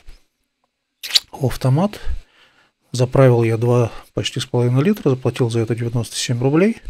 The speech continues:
Щас я остановлю этот аппарат нажатием любой кнопки. А вот, закрываю, соответственно, крышечку. И, собственно, все произошло.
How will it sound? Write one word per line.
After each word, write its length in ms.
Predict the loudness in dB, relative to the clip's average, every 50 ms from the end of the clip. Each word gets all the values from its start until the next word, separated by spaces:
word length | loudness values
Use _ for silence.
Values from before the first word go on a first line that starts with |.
| -12 -12 _ _ -20 -20 -20 -20 -20 -20 _ _
Щас 320 | -2 2 2 2 2 2 0
я 60 | -2
остановлю 600 | -2 0 0 2 4 4 6 8 8 6 6 4 0
этот 240 | -2 -2 0 -2 -4
аппарат 380 | -2 0 0 2 2 2 0
нажатием 460 | 0 0 0 0 0 0 -2 -2 -2 -2
любой 240 | -2 0 2 2
кнопки. 460 | 2 2 0 0 -2 -2 -6 -12 -16 -16 -18 _ _ _ _ _ _ _ _ _ _ _ _ _ _ _ _ _ _ _ _ _ _ _ _ _ _ _ _ -4
А 100 | -4 -2
вот, 340 | 0 2 0 0 0 -2 -2 -2 -2 -2 -4 -8 -10 -8
закрываю, 640 | -6 -6 -4 -2 0 0 2 2 0 -2 -4 -8 -12 -14 -20 _ _ _ _ _ -14
соответственно, 680 | -10 -6 -6 -6 -4 -2 -4 -4 -4 -4 -6 -6 -6 -2
крышечку. 520 | 0 0 0 0 -2 -6 -10 -10 -12 _ _ _ _ _ _ _ _ _ _ _ _ _ _ _ _ -20 -20 -20 -20 -20 _ _
И, 180 | 0 0 0 -2 -6
собственно, 680 | -2 0 0 0 0 -2 -6 -4 -2 -2 -4 -4 -6 -8
все 220 | -4 -2 -2 -2
произошло. 640 | 0 0 -2 0 0 -2 -2 -4 -8 -12 -14 -14